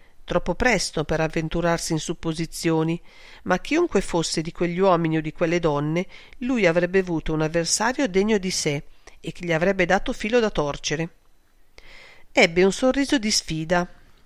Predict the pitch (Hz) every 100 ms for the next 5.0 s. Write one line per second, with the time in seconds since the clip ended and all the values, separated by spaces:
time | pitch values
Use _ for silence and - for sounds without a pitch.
0 | - - - - 240 233 208 - 208 175
1 | 160 160 131 - - 170 - - 190 185
2 | 180 175 165 165 156 175 175 185 - 208
3 | 196 185 175 170 - 185 185 175 180 175
4 | 175 180 202 185 185 - 175 160 170